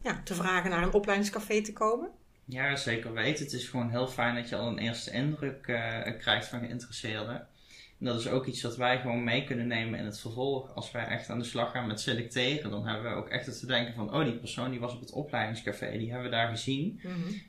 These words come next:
Speaker 2: Eh, dus voor ons is dat ook gewoon heel prettig, omdat je dat toch al, eh, ja, meeneemt in het, eh, in het vervolg van het proces.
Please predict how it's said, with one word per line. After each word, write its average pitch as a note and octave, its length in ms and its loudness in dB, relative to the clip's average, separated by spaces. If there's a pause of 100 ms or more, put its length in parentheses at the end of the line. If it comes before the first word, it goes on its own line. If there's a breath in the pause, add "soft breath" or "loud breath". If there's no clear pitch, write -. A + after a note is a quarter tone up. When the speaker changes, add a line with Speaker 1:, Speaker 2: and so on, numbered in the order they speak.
(100)
Speaker 2:
Eh, A#2+ 140 0
dus A#2+ 160 -4
voor - 100 -2
ons D#3 160 4
is - 80 -6
dat - 160 -2
ook - 200 -2
gewoon A#2+ 260 2
heel C#3+ 240 4
prettig, - 400 0
omdat A#2 300 -2
je A#2 60 -4
dat A#2+ 160 -6
toch D3 200 2
al, A2 320 2
eh, A2+ 160 -2 (380 loud breath)
ja, C3+ 180 6
meeneemt B2 500 4
in B2+ 120 -4
het, A#2 240 -6
eh, A2+ 200 -4 (140)
in B2+ 60 -4
het A#2 140 -4
vervolg B2 340 0
van D3+ 100 -2
het C3 140 -6
proces. - 640 -6